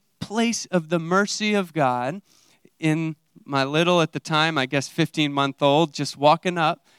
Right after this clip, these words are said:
and handing me the index card. I don't even think the index card was in the room. Uh, I think he maybe wandered out. And anyway,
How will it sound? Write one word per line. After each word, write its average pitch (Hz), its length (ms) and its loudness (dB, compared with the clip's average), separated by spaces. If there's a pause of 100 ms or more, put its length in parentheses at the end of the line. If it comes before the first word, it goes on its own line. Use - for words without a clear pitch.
(120)
and 139 120 -8
handing 175 340 0
me 196 100 2
the 202 160 0
index 180 440 0
card. 117 340 -4 (220)
I 247 80 2
don't 370 140 6
even 240 160 2
think 240 180 2
the 175 80 -2
index 214 280 2
card 170 200 4
was 143 120 -2
in 156 120 0
the 143 80 0
room. 147 280 0 (260)
Uh, 139 360 4 (460)
I 165 60 -2
think 175 200 0
he 165 80 0
maybe 151 320 2
wandered 135 400 2
out. 127 280 2
And 120 200 -14
anyway, 113 340 -6